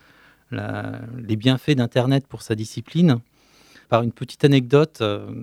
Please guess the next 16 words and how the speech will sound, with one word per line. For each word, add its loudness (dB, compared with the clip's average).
un, 4
un 4
des 2
doctorants -2
qu'on -12
avait -10
à, -12
à, -2
à 0
co-encadrer 2
il -2
y -4
a -6
une -8
dizaine 2
d'années -2